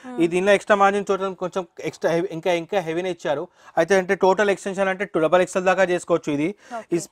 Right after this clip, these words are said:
Speaker 2: సైజ్, సింగిల్ సైజ్ ఫోర్, ఆ, టోటల్ త్రీ సైజెస్ అడ్జస్ట్ చేసుకోవచ్చు. ఇది ఎల్ సైజ్, దీనిలో ఎక్స్ఎల్, డబల్ ఎక్స్ఎల్ కూడా ఎక్స్‌టెండ్ చేసుకోవచ్చు.
Speaker 1: Hmm.
Speaker 2: ఇంకా దీని ప్రైస్ కూడా, ఆ, థర్టీన్ ఫిఫ్టీ రూపీస్ only.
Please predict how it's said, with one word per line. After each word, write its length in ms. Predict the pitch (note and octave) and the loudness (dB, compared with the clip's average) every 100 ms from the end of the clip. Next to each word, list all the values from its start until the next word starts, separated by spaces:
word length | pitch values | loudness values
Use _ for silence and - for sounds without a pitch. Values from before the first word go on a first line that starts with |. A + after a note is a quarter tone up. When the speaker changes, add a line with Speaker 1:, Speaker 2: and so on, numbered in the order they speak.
| _ | _
Speaker 2:
సైజ్, 500 | - E3+ G3+ F#3+ F3+ | 4 4 6 2 0
సింగిల్ 320 | D3 F#3 G#3+ | -4 2 4
సైజ్ 340 | A3 G#3 G#3 B3 | 6 6 6 0
ఫోర్, 320 | A3+ G#3 F#3+ | 2 2 4
ఆ, 60 | F3+ | 2
టోటల్ 260 | F#3 G3 | 2 0
త్రీ 160 | G3 G3 | -2 0
సైజెస్ 320 | G3 F#3 F3 F#3 E3+ C#3 | 0 -2 -4 -6 -8 -10
అడ్జస్ట్ 280 | D#3 E3 D#3 | -4 -4 -2
చేసుకోవచ్చు. 420 | D#3 D#3 - A#2 _ - - | -4 -6 -8 -12 _ -16 -2
ఇది 120 | E3+ | 4
ఎల్ 180 | E3+ F#3 | 4 6
సైజ్, 280 | G#3 F#3+ F3 G#3 _ - - | 4 4 0 -4 _ -14 -2
దీనిలో 200 | F3 F#3 | 0 2
ఎక్స్ఎల్, 300 | F3+ - G3+ | 0 0 2
డబల్ 220 | F3+ F#3 | 4 4
ఎక్స్ఎల్ 180 | F#3 F#3+ | 2 0
కూడా 140 | F#3 | 0
ఎక్స్‌టెండ్ 240 | F#3 E3+ D3+ | 0 0 -4
చేసుకోవచ్చు. 420 | C#3+ C3 A#2 A2+ | -6 -6 -8 -10
Speaker 1:
Hmm. 600 | - - B3 A#3 A3+ - | -12 -20 -20 -20 -14 -8
Speaker 2:
ఇంకా 220 | F3+ F#3+ | 4 4
దీని 240 | F3+ G3 F#3+ | 6 2 4
ప్రైస్ 340 | F#3 G3 F#3 | 6 6 4
కూడా, 380 | G3+ G3 G#3+ G3+ | 6 8 8 6
ఆ, 220 | D#3+ E3 | 8 8
థర్టీన్ 360 | D#3+ F#3+ F#3 G3+ | 8 4 0 -2
ఫిఫ్టీ 220 | F#3+ G3 | 0 0
రూపీస్ 300 | F3+ E3+ D#3 | 0 0 -2
only. 240 | C3 G2+ | -4 -8